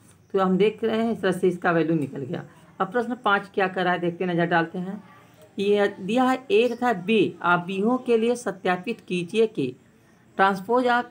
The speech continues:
A B equal to trans-, अ, transpose B into transpose A ये होगा। तो जहाँ दिया है A equal to इतना दे दिया वन माइनस फ़ोर थ्री, B equal to ये दिया है, और, अ, सेकंड पार्ट है इतना, B इतना दिया है।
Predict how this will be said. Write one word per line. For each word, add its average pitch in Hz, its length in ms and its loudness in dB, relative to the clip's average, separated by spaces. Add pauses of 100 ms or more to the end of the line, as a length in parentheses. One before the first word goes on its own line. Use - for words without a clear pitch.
(160)
A 196 200 4
B 233 260 -4
equal 214 300 0
to 226 160 -6
trans-, - 800 -2
अ, 180 280 4
transpose 185 580 2 (100)
B 226 140 -2 (480)
into 185 200 -4
transpose 202 560 0
A 143 160 2 (520)
ये 214 60 2
होगा। 202 280 2
तो 208 300 -2
जहाँ 202 360 -2
दिया 214 300 2
है 147 160 -4
A 214 200 2
equal 214 280 0
to 226 100 2
इतना 196 200 0
दे 160 160 0
दिया 143 180 0
वन 185 360 0 (240)
माइनस 170 260 -2
फ़ोर 165 240 -2
थ्री, 240 220 -2 (100)
B 170 120 4
equal 190 240 2
to 214 80 2
ये 151 120 4
दिया 180 240 0
है, - 140 -6 (720)
और, 180 280 4
अ, 175 340 2 (420)
सेकंड 214 360 -2
पार्ट 208 240 2
है 202 180 4
इतना, 196 540 0
B 175 40 -4
इतना 185 280 0
दिया 123 240 -2
है। 123 180 -8